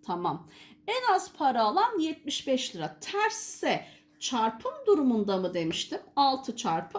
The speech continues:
A, dokuz çarpı B, on iki çarpı C, değil mi?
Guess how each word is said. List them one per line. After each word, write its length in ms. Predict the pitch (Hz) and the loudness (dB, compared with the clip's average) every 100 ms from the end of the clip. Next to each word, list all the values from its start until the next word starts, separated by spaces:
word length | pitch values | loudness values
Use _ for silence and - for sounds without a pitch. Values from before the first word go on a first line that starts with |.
| - | -2
A, 220 | 247 - - _ _ - _ - 214 | 0 0 -4 _ _ -20 _ -10 -4
dokuz 400 | 269 269 262 - | -4 -4 -8 -6
çarpı 560 | 233 175 156 - 139 156 | -2 -2 -2 -6 -10 -4
B, 300 | 175 311 - - _ | -2 -2 -6 -14 _
on 140 | 311 262 | -2 0
iki 240 | 214 190 | -2 -6
çarpı 480 | - 151 151 - 480 679 - _ _ - | -4 -4 -4 -8 -6 -6 -10 _ _ 0
C, 320 | 240 - - | 2 2 -2
değil 100 | 415 | -4
mi? 200 | 494 214 | -2 -2